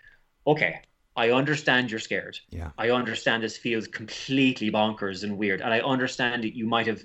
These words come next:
Speaker 1: smoked a joint and you might think, "I'm, I've broken my mind."
Speaker 2: <laughs>
Speaker 1: Here's what, he-, here, here's what's happening. You're safe. You haven't hurt yourself. You're, you haven't damaged your brain. You're not going crazy.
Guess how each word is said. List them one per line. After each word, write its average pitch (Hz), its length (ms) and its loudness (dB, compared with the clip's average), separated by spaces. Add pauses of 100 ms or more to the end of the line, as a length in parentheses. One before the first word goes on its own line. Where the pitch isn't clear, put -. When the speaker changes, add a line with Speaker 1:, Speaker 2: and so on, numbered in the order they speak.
Speaker 1:
smoked 110 400 -2
a 110 40 -6
joint 107 340 0
and 107 100 -4
you 104 80 2
might 104 280 0
think, 101 240 -4
"I'm, 98 340 -4
I've 101 160 -4
broken 104 300 0
my 98 100 -2
mind." 92 360 -2 (380)
Speaker 2:
<laughs> - 360 -12
Speaker 1:
Here's 165 340 4
what, 160 240 4 (140)
he-, 156 320 0
here, 170 160 4
here's 170 320 0
what's 165 160 0
happening. 107 580 -2 (360)
You're 107 160 -6
safe. 135 600 -4 (360)
You 110 200 -10
haven't 135 360 0
hurt 147 300 -4
yourself. 165 360 -2 (120)
You're, 113 240 -10
you 104 120 -10
haven't 113 280 -2
damaged 147 340 0
your 156 100 -4
brain. 156 240 -2
You're 101 260 -4
not 147 160 -2
going 147 200 -2
crazy. 151 600 -2